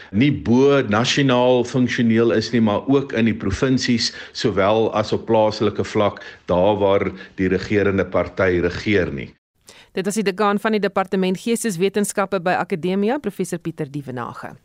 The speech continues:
Speaker 2: Die waarnemende openbare beskermer, Koleka Galeka, het die kantoor van die openbare beskermer se hof aansoeke om Busisiwe Mkhwebane se skorsing om te keer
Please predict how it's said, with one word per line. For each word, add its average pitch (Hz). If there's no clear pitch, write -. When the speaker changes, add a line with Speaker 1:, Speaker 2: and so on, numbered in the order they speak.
Speaker 2:
Die 240
waarnemende 262
openbare 208
beskermer, 185
Koleka 180
Galeka, 160
het 156
die 160
kantoor 208
van 196
die 185
openbare 180
beskermer 185
se 175
hof 147
aansoeke 170
om 151
Busisiwe 170
Mkhwebane 156
se -
skorsing 240
om 226
te 220
keer 233